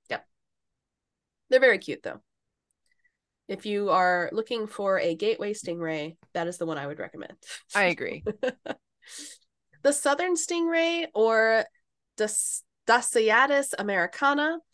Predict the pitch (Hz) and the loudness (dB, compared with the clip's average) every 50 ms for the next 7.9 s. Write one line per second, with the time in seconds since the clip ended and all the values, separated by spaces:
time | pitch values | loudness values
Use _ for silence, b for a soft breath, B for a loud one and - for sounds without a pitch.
0 | - _ - 185 - - - 175 226 247 - 302 269 - - 240 240 - - - | -10 _ -2 -2 -2 -2 -2 -4 -4 -2 0 2 2 2 0 -2 -6 -4 -4 -2
1 | 226 226 233 240 240 240 240 - - 214 214 226 233 233 240 - - 233 226 220 | -2 -2 -2 -2 -2 -2 -2 -2 -2 -2 -2 -2 -2 -4 -4 -6 -6 -6 -6 -6
2 | 226 220 - 208 220 226 220 - 240 240 - - - 180 185 185 180 185 185 190 | -6 -6 -6 -6 -6 -4 -4 -4 -6 -6 -6 -6 -6 -4 -4 -6 -6 -8 -4 -2
3 | 202 214 254 277 - - - - _ _ _ - 262 - - 269 262 277 277 277 | 0 0 0 -2 -6 -10 -20 -20 _ _ _ -10 -8 -2 0 0 0 0 0 0
4 | 285 302 320 311 - 240 240 233 - - - 214 226 240 - 240 240 - 233 233 | 0 0 0 0 0 0 -2 -2 -4 -6 -6 -6 -8 -6 -8 -6 -4 -4 -4 -4
5 | - - 208 196 202 220 214 - 220 214 214 - 202 202 208 196 - - 180 180 | -2 -2 -4 -2 -4 -6 -6 -4 -6 -4 -4 -6 -8 -8 -8 -8 -4 -2 -2 -2
6 | 185 208 208 - - 214 214 220 220 - - - 196 190 180 180 180 185 - - | -2 -2 -6 -6 -6 -4 -4 -4 -6 -6 -6 -6 -4 -4 -4 -6 -6 -6 -6 -6
7 | 190 185 185 - 180 175 175 185 - - 349 349 - - 359 339 339 | -8 -8 -8 -8 -8 -10 -10 -8 -6 -4 -2 -2 -2 -2 -2 -2 -4